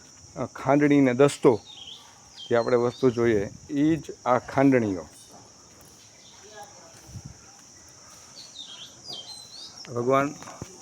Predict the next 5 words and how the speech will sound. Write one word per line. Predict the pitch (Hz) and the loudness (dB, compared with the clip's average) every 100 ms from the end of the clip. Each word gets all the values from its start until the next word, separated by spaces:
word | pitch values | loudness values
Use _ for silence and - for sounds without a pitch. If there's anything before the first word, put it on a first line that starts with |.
| - | -8
મહાદેવના | 123 127 131 131 131 120 117 - - - - - - - - - - - | -2 0 2 2 2 0 -4 -16 -20 -20 -20 -20 -20 -20 -20 -20 -20 -10
નેજા | 120 117 113 123 107 | -4 -2 2 2 2
ધજાના | 113 110 120 123 117 | 0 2 2 2 2
દર્શન, | 123 - 131 143 139 - - - - - - - - - - - | 0 0 -2 -2 -8 -20 -20 -20 -20 -20 -20 -20 -20 -20 -20 -18
ખીમેશ્વર | - 120 110 - 113 | -8 -6 -4 -2 -2